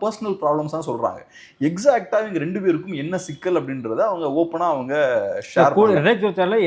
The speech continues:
Speaker 2: எந்த கட்சியோட கூட்டணி போறது அப்படின்ற சிக்கல் இருக்குன்னு நினைக்கிறீங்களா?
Speaker 1: இருக்கலாம், நமக்கு தெரியலையே அவங்க என்ன
Speaker 2: யார்
Speaker 1: பிரச்சனை.
Speaker 2: டிசைட் பண்றது கூட்டணிக்கு?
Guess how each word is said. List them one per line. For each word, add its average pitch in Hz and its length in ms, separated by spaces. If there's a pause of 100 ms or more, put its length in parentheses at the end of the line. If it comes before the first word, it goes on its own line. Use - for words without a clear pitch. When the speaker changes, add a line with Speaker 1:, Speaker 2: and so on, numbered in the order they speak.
Speaker 2:
எந்த 190 180
கட்சியோட 196 340
கூட்டணி 190 420 (100)
போறது 170 380
அப்படின்ற 156 500
சிக்கல் 156 340
இருக்குன்னு 135 280
நினைக்கிறீங்களா? 104 400 (260)
Speaker 1:
இருக்கலாம், 151 580
நமக்கு 165 240 (100)
தெரியலையே 196 320
அவங்க 139 140
என்ன 185 200
Speaker 2:
யார் 220 220
Speaker 1:
பிரச்சனை. 170 120
Speaker 2:
டிசைட் - 240
பண்றது 160 380
கூட்டணிக்கு? 127 400